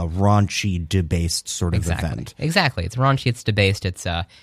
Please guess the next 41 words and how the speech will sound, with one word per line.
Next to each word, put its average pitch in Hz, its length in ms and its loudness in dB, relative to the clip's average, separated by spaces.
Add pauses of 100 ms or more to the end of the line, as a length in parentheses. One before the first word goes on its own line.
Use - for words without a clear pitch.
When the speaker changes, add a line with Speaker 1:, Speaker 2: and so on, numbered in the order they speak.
(140)
Speaker 2:
it's, 104 200 -6
it's 104 160 -4
primitive. 95 580 0
Um, 98 340 2
and 110 240 0
lots 151 220 2
of - 40 -20
people, - 160 -12
it 147 60 -2
was, 147 160 0
the 147 100 -2
first 190 200 -4
one 180 80 2
was 143 140 -2
sort 123 120 -2
of 120 60 2
an 107 80 0
invite-only 90 920 0 (120)
Speaker 1:
Mm. 95 260 2
Speaker 2:
or-, 104 200 0
ordeal. 90 460 0 (840)
And 110 120 0
I'll 107 180 0 (100)
tell 165 140 -2
you 160 140 2
who 135 180 2
wasn't 117 360 2
invited 101 360 2
to 95 40 -4
that - 120 -2
first - 220 -6
def 92 160 -2
con. - 320 -6 (260)
Speaker 1:
Who? 113 220 4 (800)
Speaker 2:
Alex 95 280 -4
Gore. - 280 -8 (1400)
And 131 120 4
this 170 80 2
would 147 80 6
be 113 80 8
a 104 40 6